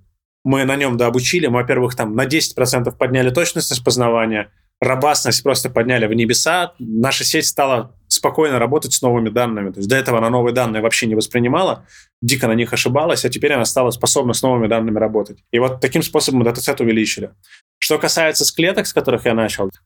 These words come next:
там прям просто партнёрам, заказчикам, которые проект заказывали, некий меморандум поставили, что типа: "Чуваки, с таким датасетом мы ни хрена не получим". Естественно, это было сделано не в такой жёсткой, там, бесповоротной форме, да, это коммуникация,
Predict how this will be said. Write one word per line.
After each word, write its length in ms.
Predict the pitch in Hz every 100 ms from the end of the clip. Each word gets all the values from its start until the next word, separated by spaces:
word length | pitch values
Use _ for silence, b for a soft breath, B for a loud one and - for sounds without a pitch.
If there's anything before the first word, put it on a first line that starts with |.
| -
там 180 | 165 175
прям 240 | 151 151
просто 240 | 160 156
партнёрам, 400 | - 127 180 214
заказчикам, 440 | 123 123 175 - -
которые 260 | - 107
проект 380 | 101 - 120 107
заказывали, 680 | - 110 127 190 180 151 127
некий 420 | 113 120 147 185 143
меморандум 580 | 127 127 127 117 104
поставили, 300 | 101 - 117
что 120 | - 113
типа: 200 | - 110 _
"Чуваки, 540 | - 139 120 123 233 277 - _ _ _ _ -
с 100 | -
таким 360 | 151 - 156
датасетом 600 | 107 - 135 - 233 196 120
мы 140 | 156
ни 100 | 185
хрена 340 | - 135 127
не 80 | 135
получим". 480 | 120 107 104 - 98 _ _ _ _ _ 127
Естественно, 360 | - 190 -
это 100 | 156
было 180 | 135 139
сделано 340 | 120 139 117 120
не 60 |
в 60 | 117
такой 240 | 131 147
жёсткой, 380 | 127 143 - 131
там, 240 | 107 104
бесповоротной 560 | 120 - 127 131 135 110
форме, 400 | - 170 175 120
да, 160 | 113 101
это 160 | -
коммуникация, 840 | - 104 110 110 147 143 127 117